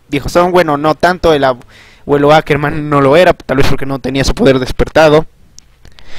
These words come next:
Pero Ken-, pero Levi le tenía miedo. De hecho, estoy completamente seguro que argumentalmente mataron a Kenny porque era demasiado poderoso. Evidentemente Kenny no podría enfrentarse al titán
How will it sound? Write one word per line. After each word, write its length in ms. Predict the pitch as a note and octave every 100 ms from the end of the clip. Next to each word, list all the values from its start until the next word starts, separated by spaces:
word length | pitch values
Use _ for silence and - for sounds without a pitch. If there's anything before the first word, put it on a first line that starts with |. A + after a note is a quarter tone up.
| - - - - - - - - _ -
Pero 200 | F3+ G#3
Ken-, 320 | D4+ D4 - -
pero 160 | G3+
Levi 180 | B3+ C#4
le 80 | G3+
tenía 180 | G3+ G#3+
miedo. 180 | G#3
De 60 | F#3
hecho, 300 | - D3+ - -
estoy 300 | D#3 G#3+ G#3+
completamente 580 | F3 D#3+ F3+ F3 F3
seguro 240 | D#3 D#3+ D#3+
que 160 | C#3+ -
argumentalmente 880 | D#3+ D#3+ D#3+ D#3+ G3 G3 A3 D#3+
mataron 420 | G#2 D3 E3 E3 C#3+
a 60 |
Kenny 400 | - - D#3+ F3+
porque 280 | D3 - -
era 80 | D#3+
demasiado 440 | D3 B2+ E3 D#3+
poderoso. 580 | C#3 C3 B2 D#3 - - -
Evidentemente 720 | G3+ G#3+ C4+ C4+ G#3+ F#3 E3
Kenny 260 | - F3 E3
no 100 | D#3
podría 300 | D3+ D3 D#3
enfrentarse 640 | C#3 D3 D3 D3+ D3+ C#3+ - - - -
al 220 | C#3+ C3+
titán 480 | C#3 D3+ D3+ C3+